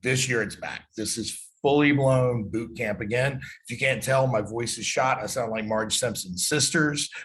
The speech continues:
Been talking for, like, seventy-two hours, but yeah, it's good.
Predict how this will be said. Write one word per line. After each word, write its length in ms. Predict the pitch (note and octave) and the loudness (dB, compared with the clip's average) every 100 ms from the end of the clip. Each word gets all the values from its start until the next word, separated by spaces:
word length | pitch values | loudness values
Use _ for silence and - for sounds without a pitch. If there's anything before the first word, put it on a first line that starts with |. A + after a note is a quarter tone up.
| - | -10
Been 100 | G#2 | -4
talking 380 | A#2+ A#2 B2+ A2+ | 2 2 2 -4
for, 120 | A2 | -4
like, 160 | G2 G2 | -4 -2
seventy-two 520 | A#2+ A2 G2+ G#2+ A2 | -2 -2 -4 -2 2
hours, 520 | B2 C#3 C3+ C3 C3 | 6 6 6 2 0
but 260 | - G#2 D2+ | -2 -4 -4
yeah, 160 | G2+ F2+ | -8 -8
it's 160 | - | -8
good. 200 | - D#2 | -8 -10